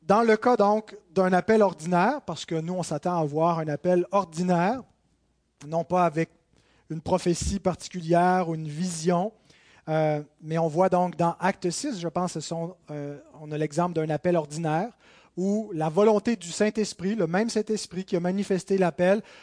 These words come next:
sur l'Église, mais c'est fait de manière or-, ordinaire, sans une prophétie particulière, où l'Église a proposé sept hommes fidèles qui re-, répondaient aux critères établis.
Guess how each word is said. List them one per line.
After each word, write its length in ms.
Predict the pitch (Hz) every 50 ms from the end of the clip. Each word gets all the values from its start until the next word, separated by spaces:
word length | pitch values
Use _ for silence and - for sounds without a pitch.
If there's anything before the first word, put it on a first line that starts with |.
| - _ _ _
sur 180 | - - 190 185
l'Église, 500 | 190 180 180 165 180 196 226 254 - 175
mais 100 | 175 165
c'est 140 | - 202
fait 140 | 196 - 240
de 80 | - 220
manière 260 | 208 208 208 220 226
or-, 240 | 226 214 208 220 - 202
ordinaire, 560 | 196 190 185 190 214 226 240 233 196 151 -
sans 280 | - - 196 202 208
une 200 | 196 190 202 190
prophétie 500 | - - 202 196 - 202 196 - - 233
particulière, 760 | 214 202 180 - - - - 202 185 185 180 175 175 202 247 - - - - - - _ _
où 320 | - 190 208 226 240 233 - _ _
l'Église 580 | - 175 196 226 214 202 208 220 247 269 226 196
a 280 | 196 202 208 214 220 - _ _ _ _ -
proposé 540 | - 202 190 - 214 208 190 175 208 226 214
sept 360 | - - 247 247 247 - - _
hommes 380 | 190 190 196 214 254 311 277 220 - _ _ _
fidèles 580 | _ - - 247 254 - 202 196 190 190 208 220
qui 160 | - - 196
re-, 240 | 185 165 196 196 202
répondaient 400 | 170 180 185 - 196 190 180 190
aux 100 | 202 208
critères 540 | - - 202 - 190 175 170 175 185 202 196 - _ _ _ _
établis. 500 | - 170 - 196 190 175 170 165 165